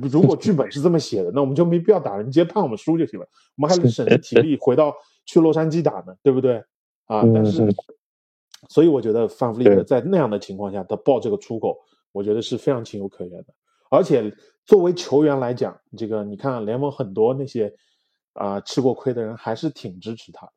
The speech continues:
Speaker 1: 我觉得猛龙内部，当然虽然他今天站出来道歉了啊，刚刚我下午看新闻，他出来是，是
Speaker 2: 哦，哦。
Speaker 1: 表达了一些，就是没有直接说道歉的俩字儿，但是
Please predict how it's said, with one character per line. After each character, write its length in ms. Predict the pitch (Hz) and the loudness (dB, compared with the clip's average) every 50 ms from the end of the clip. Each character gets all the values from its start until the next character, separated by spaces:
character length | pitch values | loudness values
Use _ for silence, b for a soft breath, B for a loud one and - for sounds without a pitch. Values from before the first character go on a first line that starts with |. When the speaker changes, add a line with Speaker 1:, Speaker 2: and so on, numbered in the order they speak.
| _ _ _ _ _ _ _ _ _ _ - | _ _ _ _ _ _ _ _ _ _ -2
Speaker 1:
我 120 | 107 110 | -2 2
觉 60 | 110 | 2
得 60 | 135 139 | 2 0
猛 160 | 135 120 101 | 0 -4 -6
龙 120 | 98 104 123 | -6 -4 -2
内 180 | 175 - 240 147 | 2 2 2 2
部， 200 | 123 123 113 104 | 2 -4 -8 0
当 140 | - 147 | 0 2
然 80 | 156 160 | 2 2
虽 140 | - - 175 | 0 -2 -2
然 100 | 170 156 | 0 2
他 80 | 160 160 | 0 0
今 160 | 139 151 147 | 0 0 -2
天 160 | 143 151 147 147 b b b b b b _ | -2 -4 -4 -6 b b b b b b _
站 180 | - 160 143 | 2 2 2
出 80 | 139 135 | 4 2
来 80 | 131 131 | 0 2
道 140 | 127 147 131 123 | 4 2 0 2
歉 200 | - 151 139 113 | -2 -4 -4 -4
了 60 | 98 | -6
啊， 240 | 92 92 92 92 92 | -6 -6 -6 -6 -6
刚 100 | - 120 | -6 -6
刚 80 | 113 113 | -4 -4
我 60 | 107 | -4
下 160 | - - 120 | 0 0 0
午 60 | 113 104 | 0 0
看 160 | - 113 110 98 | -2 -6 -10 -8
新 140 | - 107 | -8 -8
闻， 180 | 101 95 92 95 | -8 -8 -8 -8
他 80 | 98 110 | -8 -10
出 180 | - - - 117 | -10 -6 -4 -4
来 100 | 117 110 | -4 -4
是， 180 | - 113 107 - b b b b b b b b | -4 -6 -6 -6 b b b b b b b b
是 280 | - - - - 123 117 113 | -12 -10 -4 -2 -2 4 4
Speaker 2:
哦， 360 | 120 117 113 110 104 107 101 | 6 6 6 4 4 2 0
哦。 40 | 98 | 0
Speaker 1:
表 220 | 101 147 113 101 101 | 2 0 0 0 0
达 220 | 101 117 104 117 143 | -4 -2 0 2 2
了 100 | 175 180 | 2 2
一 100 | 156 131 | 0 -2
些， 240 | - - 120 104 104 | -2 -2 -2 -2 -2
就 140 | 104 101 | -2 -6
是 200 | 101 - 113 101 - _ _ _ _ _ _ - | -6 -6 -8 -8 -8 _ _ _ _ _ _ -2
没 180 | 127 139 196 | 2 4 6
有 140 | 240 208 147 | 6 4 2
直 260 | 123 - - 147 165 | 0 -2 0 2 2
接 300 | 160 156 208 214 214 208 | 4 6 6 6 6 6
说 360 | - - - - 165 139 139 | 0 -2 2 4 6 6 6
道 240 | 139 127 156 147 123 | 6 4 4 4 4
歉 280 | 104 - - 131 113 113 | 0 0 -2 -2 -2 -2
的 80 | 110 | -4
俩 240 | 107 107 98 92 92 | -6 -4 -6 -6 -8
字 100 | - - | -2 0
儿， 140 | 107 98 95 | 0 0 2
但 140 | 98 135 135 | 2 2 2
是 160 | 147 143 147 | 4 2 2